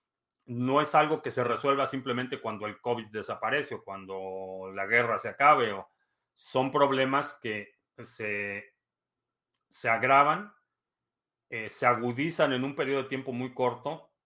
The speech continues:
pero que van a tomar años en recuperarse. Entonces, el tema de los precios, por ejemplo, de vehículos usados,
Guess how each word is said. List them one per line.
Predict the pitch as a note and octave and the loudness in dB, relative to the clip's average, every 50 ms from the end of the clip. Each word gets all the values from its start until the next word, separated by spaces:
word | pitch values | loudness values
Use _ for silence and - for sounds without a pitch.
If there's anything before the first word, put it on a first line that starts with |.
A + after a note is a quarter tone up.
| _ | _
pero | - A2+ A2 A2 G#2+ G#2+ G#2+ G#2+ G2+ - | -6 -2 -2 -2 -2 -2 -2 -4 -4 -6
que | - A#2 | -6 0
van | G#2+ A#2+ C3 | 0 2 2
a | D3+ C#3+ - | 2 0 -2
tomar | B2+ A2+ A2+ B2 C3 C3+ C3+ C3 B2 - _ _ _ | -4 0 0 0 0 0 -2 -8 -12 -16 _ _ _
años | - A#2+ D3 E3+ E3+ D3 - - | -2 -2 0 -2 -4 -6 -8 -8
en | G#2+ G2 | -10 -10
recuperarse. | G2+ F#2+ - G2 F#2+ G#2+ C#3 D3+ - - - A2 - _ _ _ _ _ _ _ _ _ _ _ _ _ _ | -12 -14 -14 -12 -8 -4 -4 -4 -4 -6 -12 -20 -20 _ _ _ _ _ _ _ _ _ _ _ _ _ _
Entonces, | _ - A#2 A2+ A#2+ C3 A#2+ - | _ -10 -10 -8 -8 -8 -8 -8
el | A#2+ G#2+ G2 - | -10 -10 -6 -2
tema | - C3 C#3+ D3 C#3 B2+ | 0 0 2 2 2 0
de | A2 G#2+ A2 G#2+ G#2 G#2 | 0 0 -2 -2 -2 -2
los | G2+ G2+ F#2+ - | -4 -6 -10 -10
precios, | - - B2+ C3+ D3 C#3+ D3 A#2+ | -4 0 0 0 0 0 -4 -8
por | - - A2 G#2 | -8 -6 -8 -6
ejemplo, | - B2 B2+ - B2+ G#2 | -4 -6 -6 -4 -4 -4
de | G#2+ | -4
vehículos | A2+ - - B2 A2+ G#2+ - | -6 -6 -8 -10 -10 -10 -4
usados, | - A2 B2 D3 D#3+ - | -2 0 0 0 -2 -4